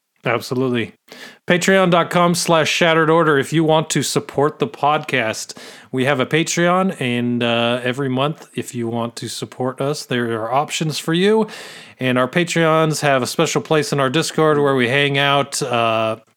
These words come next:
the Q and A questions are, um, first answered for our patrons, uh, Patreons, and then moved on to, uh, everyone else in that way. That way we make sure we answer our Patreons' questions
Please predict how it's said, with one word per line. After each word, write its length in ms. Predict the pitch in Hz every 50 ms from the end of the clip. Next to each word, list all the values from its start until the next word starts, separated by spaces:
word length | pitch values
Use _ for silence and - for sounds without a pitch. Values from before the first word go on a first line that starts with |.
| _ - -
the 480 | 123 123 120 120 117 113 113 110 - _ -
Q 180 | - - 196 185
and 80 | 170 175
A 160 | 175 175 170
questions 580 | 175 - - 170 165 - - 175 160 156 151 143
are, 480 | 139 131 127 123 123 117 117 117 113 - - - - - - - - - - _ - _ -
um, 520 | 135 127 120 113 110 107 107 104 107 110 113 - _ _ _ _ _ _ - - - - _
first 300 | - - 202 190 - -
answered 340 | 180 180 175 175 - 180 165
for 300 | - - 160 151 147 139
our 340 | 143 139 135 135 131 131 123
patrons, 920 | 123 - - 170 180 175 - - 170 160 160 160 160 160 165 151 - - _ _ - -
uh, 60 | 135 - _ -
Patreons, 480 | 170 175 170 165 151 143 139 135 123
and 140 | 120 117 123
then 100 | 127 123
moved 320 | 120 120 120 120 113 110 -
on 260 | 120 117 120 117 113
to, 320 | - - 123 113 113 113
uh, 220 | 113 110 107 104 101 - - - - - - -
everyone 440 | 127 123 117 127 123 117 117 113 113
else 320 | - 120 120 117 - -
in 120 | 143 123 117
that 180 | 117 117 110
way. 180 | 120 117 113 113
That 220 | 107 127 120 113
way 140 | 123 123 117
we 120 | 113 113
make 200 | 113 123 123 120
sure 200 | - - 139 123
we 140 | 117 117 107
answer 400 | 113 131 131 135 120 - 143 131
our 140 | 120 120 117
Patreons' 580 | - - 135 120 - - 131 120 117 110 - -
questions 640 | - 139 123 - - - 123 117 117 110 -